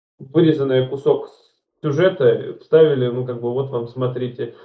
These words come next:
Ничего не понятно, ну, очень интересно, <laughs> как говорится. В общем, не стоит трогать, лучше,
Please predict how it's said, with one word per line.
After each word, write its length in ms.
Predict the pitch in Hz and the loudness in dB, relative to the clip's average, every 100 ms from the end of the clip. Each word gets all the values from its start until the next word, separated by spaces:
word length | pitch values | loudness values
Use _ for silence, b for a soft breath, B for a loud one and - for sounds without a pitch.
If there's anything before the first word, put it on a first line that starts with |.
| B - | B -8
Ничего 520 | 151 151 - 156 156 | -6 -6 -2 2 2
не 140 | 147 | 2
понятно, 760 | 143 156 202 214 202 190 190 185 | 2 2 2 -2 -2 0 0 -2
ну, 180 | 165 180 | -4 0
очень 320 | 131 117 113 107 | 0 -2 -8 -14
интересно, 420 | - 104 - - | -12 -14 -14 -18
<laughs> 40 | - | -14
как 120 | - 156 | -6 0
говорится. 500 | 151 135 131 123 b b b b - | 2 0 -2 -8 b b b b -20
В 140 | 147 202 | -4 -2
общем, 540 | 208 180 156 156 - _ 170 | -2 -4 -6 -8 -16 _ -20
не 180 | 202 226 | -10 -8
стоит 460 | - 160 - - - | -2 -2 -2 -4 -4
трогать, 400 | 214 165 123 - _ - | -2 -2 -4 -6 _ -14
лучше, 640 | 147 156 143 120 113 | -8 -8 -4 -2 -4